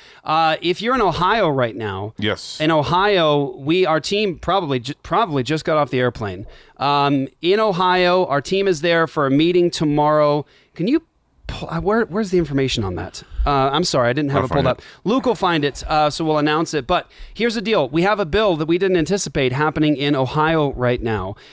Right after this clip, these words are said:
Speaker 1: A very, very amazing, praiseworthy moment. A bill of equal protection for all humans from fertilization.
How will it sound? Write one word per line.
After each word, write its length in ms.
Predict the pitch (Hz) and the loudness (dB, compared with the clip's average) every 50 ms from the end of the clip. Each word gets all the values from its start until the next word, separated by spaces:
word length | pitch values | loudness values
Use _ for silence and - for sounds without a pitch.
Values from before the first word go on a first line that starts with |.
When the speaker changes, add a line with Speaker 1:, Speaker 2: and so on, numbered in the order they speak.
| - - - | -20 -18 -14
Speaker 1:
A 80 | - 120 | -12 -10
very, 420 | 107 113 151 190 208 214 208 185 | -4 0 0 2 4 4 2 2
very 460 | 160 143 175 170 160 156 147 143 143 - | 2 2 2 2 2 2 0 0 -2 -2
amazing, 600 | 135 135 127 135 151 165 175 175 151 170 156 139 | -2 0 2 2 4 4 4 4 4 2 2 2
praiseworthy 500 | - 190 196 196 190 147 160 156 139 139 | 2 2 2 2 2 2 0 0 0 0
moment. 520 | 123 123 123 127 120 123 127 120 - - - | 0 2 2 2 2 2 0 0 -2 -4 -4
A 80 | - 131 | -4 -2
bill 200 | 117 151 156 160 | 0 0 0 2
of 100 | 147 147 | 2 0
equal 180 | 170 - 180 | -2 -2 -2
protection 480 | 147 156 143 - 151 147 131 - 143 131 | -4 -4 -2 -2 -2 0 0 0 -2 -2
for 160 | - - 131 | 0 0 0
all 160 | 127 139 143 | 2 2 0
humans 340 | 127 139 139 135 131 127 123 | 0 0 0 2 2 0 0
from 200 | - 147 143 143 | -2 -2 -2 -2
fertilization. 800 | - 143 135 131 123 120 110 127 123 120 117 - 139 131 127 123 | 0 0 0 0 0 0 0 0 0 0 0 0 0 0 0 -2